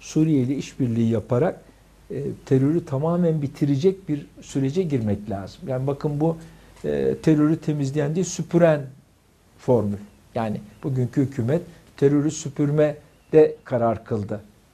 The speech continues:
Zaman zaman "Biz terörü yok edeceğiz, tek bir şey kalmayacak." diyordu. Tek kişi kalmayacaksa terörist, bunun bir tane çaresi var. Türkiye en başta Suriye ile işbirliği yapacak. Irak'la, İran'la, Rusya'yla tek ta-, tek bir terörist kalmaz o zaman.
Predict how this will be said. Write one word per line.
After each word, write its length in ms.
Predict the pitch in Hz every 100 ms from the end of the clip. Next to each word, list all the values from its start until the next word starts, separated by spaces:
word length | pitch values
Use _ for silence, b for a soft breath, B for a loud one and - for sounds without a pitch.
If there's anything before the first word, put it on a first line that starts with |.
| _ - _ -
Zaman 340 | 123 127 135 131
zaman 360 | 131 131 131
"Biz 140 | 127 -
terörü 440 | 135 127 131 135 B B -
yok 180 | 131 139
edeceğiz, 420 | 131 127 135 135
tek 240 | 147 -
bir 60 | -
şey 200 | - 135
kalmayacak." 640 | - 135 127 113 113 -
diyordu. 400 | 117 113 117 196 - B B - - -
Tek 180 | 156 156
kişi 240 | 147 165
kalmayacaksa 720 | 170 175 175 131 120 117 - 110
terörist, 540 | 127 120 135 208 - - - -
bunun 260 | 139 131
bir 120 | 180
tane 280 | 165 127 113
çaresi 480 | - 117 107 - 135
var. 160 | 170 180 B B -
Türkiye 380 | 147 127 151
en 200 | 151 147
başta 280 | 131 110 -
Suriye 480 | 110 - 131 110 110
ile 220 | 110 170 B B B -
işbirliği 480 | 139 - 113 107 110
yapacak. 440 | 101 107 113 170
Irak'la, 460 | 170 135 113 - 127
İran'la, 580 | 147 131 113 104 104 135
Rusya'yla 540 | 139 131 117 110 160 B B -
tek 240 | 170 -
ta-, 260 | 135 131 - -
tek 200 | 175 143
bir 100 | -
terörist 360 | 127 131 151
kalmaz 340 | 139 131 160 123
o 20 |
zaman. 220 | - -